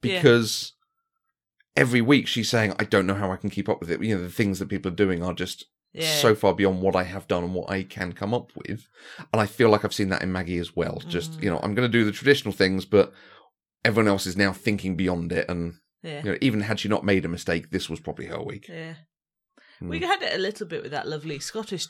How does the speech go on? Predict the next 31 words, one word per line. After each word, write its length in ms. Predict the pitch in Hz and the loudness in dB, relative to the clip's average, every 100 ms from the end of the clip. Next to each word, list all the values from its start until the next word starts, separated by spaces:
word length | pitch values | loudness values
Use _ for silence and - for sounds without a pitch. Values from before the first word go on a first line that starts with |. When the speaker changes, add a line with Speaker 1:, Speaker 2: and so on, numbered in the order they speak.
| - | -8
Speaker 1:
old 240 | 160 160 | -8 -6
Scottish 440 | - 180 202 175 - - | -8 -10 -8 -8 -8 0
Speaker 2:
Yeah, 240 | 131 123 113 | 8 8 8
Speaker 1:
guy. 180 | 135 - - | 2 -10 -6
Speaker 2:
yeah, 280 | 113 120 104 - | 6 6 6 -2
really 360 | 113 127 123 113 | 2 6 6 6
Speaker 1:
Um, 40 | |
Speaker 2:
good 140 | 117 | 6
at 80 | 104 | 6
the 60 | 107 | 2
core. 400 | - 110 95 113 - - | 2 6 6 4 0 -6
Speaker 1:
Yeah, 260 | 208 175 | -2 0
Speaker 2:
Mm. 160 | 117 117 | 2 4
Speaker 1:
but, 240 | 110 156 | 2 0
but 300 | 165 170 - _ _ _ _ _ - | -2 -2 -2 _ _ _ _ _ -18
was 140 | 170 | -18
perhaps 680 | - - - - - - - | -12 -6 -6 -6 -14 -12 -8
less 360 | 160 160 - 147 | -6 -4 -4 -4
open 500 | 165 165 170 156 143 | -6 -8 -10 -10 -10
to 760 | - 156 151 156 151 151 143 _ _ _ _ _ _ _ _ _ _ _ _ - | -6 -4 -2 -4 -6 -8 -10 _ _ _ _ _ _ _ _ _ _ _ _ -12
experimenting. 880 | 156 - - 151 135 156 165 220 233 - _ - | -12 -10 -6 -4 -4 -6 -8 -8 -8 -12 _ -8
I 80 | - | -6
don't 160 | - 127 | -4 -6
Speaker 2:
Mm-hmm. 100 | 127 | -6
Speaker 1:
know. 60 | 131 _ _ _ - - - - - - _ _ _ _ _ - | -12 _ _ _ -18 -18 -18 -20 -20 -20 _ _ _ _ _ 4
Speaker 2:
Yeah, 220 | 160 139 | 6 6
I 100 | - | 6
agree, 260 | 143 143 131 | 8 8 8
and, 240 | 120 120 - | 4 4 2
and 140 | 120 | 2
it, 140 | - | 2